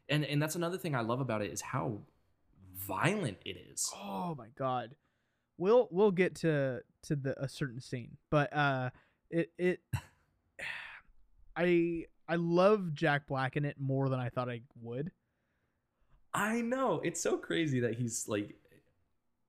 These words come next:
Speaker 1: I always forget that he's in that movie,
Speaker 2: Yeah.
Speaker 1: and he's so good in it.
Speaker 2: It's really random. It's v-, a very random thing
Speaker 1: I
Speaker 2: for him
Speaker 1: know.
Speaker 2: to do, 'cause I think he did, no, okay, so he did King Kong, and then was Pick of Destiny before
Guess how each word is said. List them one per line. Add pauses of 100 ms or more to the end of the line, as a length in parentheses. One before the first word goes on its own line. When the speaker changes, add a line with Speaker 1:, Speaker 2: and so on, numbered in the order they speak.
(180)
Speaker 1:
I
always
forget
that
he's
in
that
movie,
Speaker 2:
Yeah.
Speaker 1:
and
he's
so
good
in
it. (400)
Speaker 2:
It's
really
random. (280)
It's
v-,
a
very
random
thing
Speaker 1:
I
Speaker 2:
for
him
Speaker 1:
know.
Speaker 2:
to
do,
'cause
I
think
he
did, (500)
no,
okay,
so
he
did
King
Kong, (1300)
and
then (100)
was
Pick
of
Destiny
before